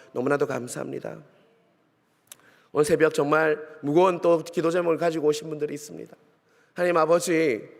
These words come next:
하나님의 방법으로 해결하여 주시고 또 하나님 아버지 어떠한 처지와 환경일지라도 하나님 만져주시고 회복시켜주시고 이렇게 하나님께서 하시는 일들을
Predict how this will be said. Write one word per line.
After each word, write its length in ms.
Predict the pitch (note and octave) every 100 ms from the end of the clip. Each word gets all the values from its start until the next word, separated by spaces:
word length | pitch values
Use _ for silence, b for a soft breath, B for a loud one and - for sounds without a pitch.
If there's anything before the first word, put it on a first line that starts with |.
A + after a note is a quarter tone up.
| b b
하나님의 460 | - B3 A#3+ A3 G#3+
방법으로 840 | F#3 A3+ A3+ E3+ D#3 D#3 A3 - -
해결하여 460 | - D#3+ D#3+ D3 D3
주시고 520 | C#3 - - C#3+ C3 - b b b
또 120 | E3+
하나님 380 | G#3 B3+ A3+ A3
아버지 560 | F#3 F3+ E3 F#3+ D#3+ - B B
어떠한 540 | F3 F#3+ - B3 A#3+
처지와 440 | - F#3+ F3 E3+ E3+
환경일지라도 840 | E3+ D#3 D#3 D3+ D3 B2+ C#3 B2 - B
하나님 400 | B E3+ D#3 D#3
만져주시고 960 | D3+ E3+ F3+ D#3 D3 - - D3+ D3+ D3+ B B
회복시켜주시고 1080 | B3 B3+ - - F3+ C#3 - C3 B2 A#2 B B B B
이렇게 280 | D#3 E3+
하나님께서 580 | D#3+ F#3+ G#3 F#3+ E3+ E3+
하시는 400 | F#3 G3 G3+ F#3+
일들을 460 | F3 E3 F#3 F#3+